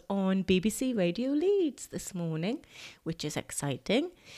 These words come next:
talking about how I quit social media, why I quit social media, and how my life has improved because of it. If you've been listening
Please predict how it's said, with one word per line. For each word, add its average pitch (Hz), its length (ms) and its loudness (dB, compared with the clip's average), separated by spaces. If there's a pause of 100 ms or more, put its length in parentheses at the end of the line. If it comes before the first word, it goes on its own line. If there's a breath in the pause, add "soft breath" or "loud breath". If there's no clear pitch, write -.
(280 loud breath)
talking 247 480 4
about 175 960 2
how 202 240 2
I 180 80 6
quit - 240 -2
social 196 300 -2
media, 247 440 2
why 190 260 2
I 190 40 2
quit - 260 -6
social 208 320 -6
media, 190 540 -2
and 180 160 -2
how 165 560 0 (640 loud breath)
my 165 180 0
life 156 280 -4
has 160 180 -2
improved 170 640 -4 (260)
because - 280 -2
of 262 100 2
it. 160 140 2 (1080)
If 254 160 2
you've 277 120 6
been 208 300 6
listening 190 560 0